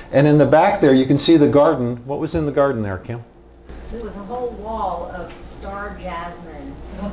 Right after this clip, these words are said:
Speaker 2: across the back. We just took down a whole wall of star jasmine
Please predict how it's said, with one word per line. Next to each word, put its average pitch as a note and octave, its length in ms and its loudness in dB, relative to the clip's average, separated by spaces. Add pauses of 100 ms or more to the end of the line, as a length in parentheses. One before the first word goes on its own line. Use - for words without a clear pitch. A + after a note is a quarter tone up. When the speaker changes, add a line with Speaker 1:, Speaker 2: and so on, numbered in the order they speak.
(140)
Speaker 2:
across - 300 -6
the D3 60 -4
back. G3 320 -2
We B3 140 -4
just - 180 -6
took - 180 -8
down G#3+ 240 -2
a F#3 40 -4
whole F#3+ 420 -6
wall F#3 320 0
of - 100 -8
star F3+ 400 -6
jasmine F3+ 460 -4